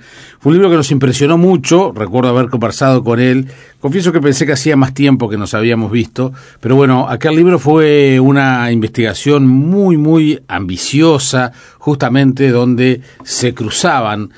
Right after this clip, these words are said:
estas líneas de pensamiento que, que el, la Biblia, el Corán y otras filosofías y, y modos de pensar,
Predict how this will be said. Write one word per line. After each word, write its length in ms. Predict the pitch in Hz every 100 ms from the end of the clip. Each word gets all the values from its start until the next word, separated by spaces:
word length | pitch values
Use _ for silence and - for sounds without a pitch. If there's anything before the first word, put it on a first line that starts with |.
| _ -
estas 320 | 110 - 107
líneas 380 | 123 131 127 117
de 80 |
pensamiento 640 | 98 107 92 110 123 120 123
que, 460 | 120 104 101 98 -
que 480 | 104 98 104 113
el, 500 | 101 95 92 90 87 - -
la 140 | 104
Biblia, 580 | 101 135 139 120 107 107
el 160 | 101 92
Corán 640 | 101 104 131 131 120 104
y 140 | 101 113
otras 240 | 113 113
filosofías 840 | 117 - 104 - 135 127 117 95 104
y, 20 |
y 260 | 92 104 98
modos 300 | 104 120 110
de 80 |
pensar, 540 | 92 104 92 123 120